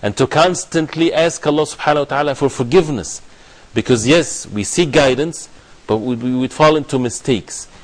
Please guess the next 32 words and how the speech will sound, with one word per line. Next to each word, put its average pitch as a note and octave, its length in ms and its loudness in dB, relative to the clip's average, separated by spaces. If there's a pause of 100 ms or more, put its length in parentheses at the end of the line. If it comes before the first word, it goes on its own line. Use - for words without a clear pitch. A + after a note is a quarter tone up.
(140)
Sometimes D3+ 520 2
we D3+ 80 0
would D3 100 -2
fall D#3+ 200 4
into D#3 240 -2
forms D3+ 360 2
of B2 180 -2
deviation, C#3 720 0 (520)
unintentionally C#3 840 2 (320)
or A2 100 2
even D#3 300 2
intentionally, D3 800 0
and A#2 160 -8
then C3+ 160 2
a A#2+ 60 0
person B2+ 400 -2
repents D3+ 480 -2
to - 100 -2
Allah A2+ 200 0
subhanahu - 400 -2
wa F#2+ 40 -4
ta'ala, C#3+ 380 0 (320)
That's - 180 -4
why C3 140 8
we B2 120 2
have D3+ 600 0
next, C3+ 420 2
وَالْعَذَابَ A2+ 880 2
بِالْمَغْفِرَةِ. B2 680 0 (440)
Punishment E3+ 680 2 (420)
versus C3 500 0
forgiveness. G2+ 840 -6